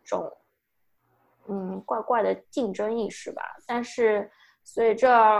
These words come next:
呃，女权运动啊，或各种各样的一个社会，社会运动的影响吧，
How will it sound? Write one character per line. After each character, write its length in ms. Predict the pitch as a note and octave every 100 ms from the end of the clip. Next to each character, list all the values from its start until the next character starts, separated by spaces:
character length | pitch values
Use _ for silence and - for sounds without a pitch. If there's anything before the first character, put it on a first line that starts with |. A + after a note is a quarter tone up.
| - -
呃， 720 | G3 G3 G3 F#3+ F#3+ G3 G#3+ -
女 140 | G3
权 200 | F#3+ G3
运 280 | A3 D4+ C#4
动 160 | B3+ A#3+
啊， 340 | A3 G#3+ G#3
或 340 | G#3 A#3 A3 G#3+
各 180 | G#3+ B3+
种 300 | G3+ G3 G3+
各 160 | A#3+
样 180 | A#3+ A3
的 80 | G3+
一 80 | F#3+
个 420 | - A3 G#3 G3
社 280 | G#3 - B3
会， 540 | A#3 B3+ A3+ G3 F#3+ - _
社 260 | - D#4 C#4
会 160 | C#4+
运 220 | D#4 D#4
动 160 | C#4 C4
的 100 | G#3+
影 180 | G3 A#3
响 240 | B3+ G#3+
吧， 100 | F#3+